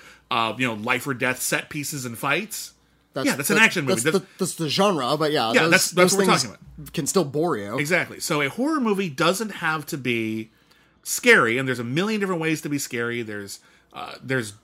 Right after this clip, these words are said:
Speaker 1: you know, uh, uh, uh, sort of insidious,
Speaker 2: Hmm.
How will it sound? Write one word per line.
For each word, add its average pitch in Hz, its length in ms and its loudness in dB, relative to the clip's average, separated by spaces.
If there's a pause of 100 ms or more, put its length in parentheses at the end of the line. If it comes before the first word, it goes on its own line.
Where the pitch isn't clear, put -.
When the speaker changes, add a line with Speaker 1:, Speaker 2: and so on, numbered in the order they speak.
(140)
Speaker 1:
you 120 120 -8
know, 90 200 -12
uh, 92 280 -12 (100)
uh, - 960 -18
uh, - 180 -12
sort 143 200 -2
of 123 60 -10
insidious, 139 1080 -2
Speaker 2:
Hmm. 123 40 -8